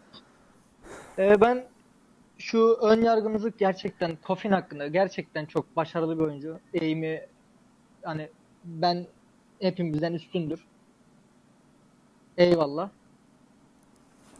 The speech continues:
Ee, aslında şöyle, yetenek olarak ayrılmak değildi bu. sıvat altmış dokuza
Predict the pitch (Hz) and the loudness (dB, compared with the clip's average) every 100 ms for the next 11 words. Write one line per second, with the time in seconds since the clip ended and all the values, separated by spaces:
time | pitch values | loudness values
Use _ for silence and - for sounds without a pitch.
0 | - - - 175 160 - - - - _ | -20 -20 -14 -14 -14 -20 -16 -16 -16 _
1 | _ _ 220 214 - 254 262 277 254 147 | _ _ -2 -2 -2 0 4 4 4 2
2 | 135 _ _ _ _ 190 202 208 240 - | -2 _ _ _ _ 0 2 2 0 4
3 | 220 226 226 226 196 202 208 208 - 220 | 4 4 2 2 2 2 2 0 4 6
4 | 196 143 135 - - 208 240 247 240 226 | 6 0 -10 -12 0 4 4 2 -2 -8
5 | - 220 208 226 208 | -4 -4 -2 -2 -2